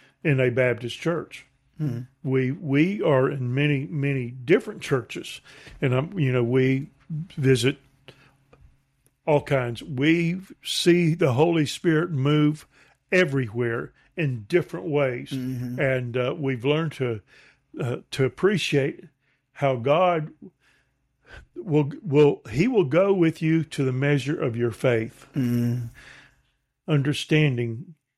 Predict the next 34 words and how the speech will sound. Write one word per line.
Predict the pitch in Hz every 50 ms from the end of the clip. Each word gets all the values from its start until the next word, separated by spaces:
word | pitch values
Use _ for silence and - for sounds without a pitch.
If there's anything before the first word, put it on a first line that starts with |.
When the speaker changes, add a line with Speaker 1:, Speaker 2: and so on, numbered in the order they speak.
| _ _
Speaker 1:
that | 151 - 127 147 180
many, | 160 127 127 135 143 156 170 185 208 214 220 208 185 180 220 -
many | 180 135 135 139 147 156 175 165
people | - - 160 170 151 - 143 131 120 117 120
love | 131 131 127 120 -
him | 127 131 127 117 113 110 113 123 139 151 151 _ _ _ _ _ _ _ _ _ _ _ _ _ _ _ _ _ _ _ _ _ _
with | - 139 107
all | 120 117 131 156 180
of | 180
their | 165 170 185 156
heart, | 143 160 143 127 123 - - - _ _ _ _ _ _ _ _ _ _ _ _ _ _ _ _ _ _ _ _ _ -
but | 170 185 185
they | 156 131
haven't | 120 135 139 123 131 - - _ _ _ _ _ _ _ _ _ _ _ _ _ -
understood | 185 151 135 120 127 120 - - - 151 143 139 139 143 143 - -
and | 143 123
they're | 120 123 113
not | 113 123 127 - -
walking | 147 131 131 131 131 - - 131 123 165
in | 175 143 123
the | 113 117
fullness | - _ - 180 180 175 151 135 127 127 120 - - - -
of | 135 117
the | 110 123
power | 123 - - 143 147 156 156 151 156 160
of | - 165 131
the | 117 117
Holy | 110 117 117 113 113 110
Spirit. | - - - - 180 175 147 127 117 120 117
Speaker 2:
Mm-hmm. | 117 120 120 117 120 123 123 117 - - - - _ -
Speaker 1:
And | 147 127 117 107 -
sometimes | - - 170 202 196 - 190 175 170 170 151 139 135
that's | 147 143 151 147
because | - 151 135 - - 135 131 131 127 120 - -